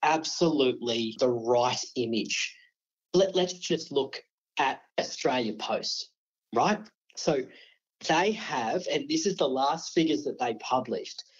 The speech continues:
they had something like a seven percent growth to seven point five billion,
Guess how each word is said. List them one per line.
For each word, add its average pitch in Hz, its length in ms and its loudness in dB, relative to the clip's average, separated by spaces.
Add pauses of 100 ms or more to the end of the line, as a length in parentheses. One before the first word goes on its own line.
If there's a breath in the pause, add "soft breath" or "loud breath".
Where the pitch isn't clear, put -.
(160 soft breath)
they 208 120 2
had 311 200 0
something 151 380 0
like 113 200 -2
a - 40 -10
seven - 720 -2 (260)
percent - 720 -2 (220)
growth 110 600 -2 (500)
to - 100 -8
seven 160 380 0
point - 280 0
five 113 360 0
billion, 110 440 2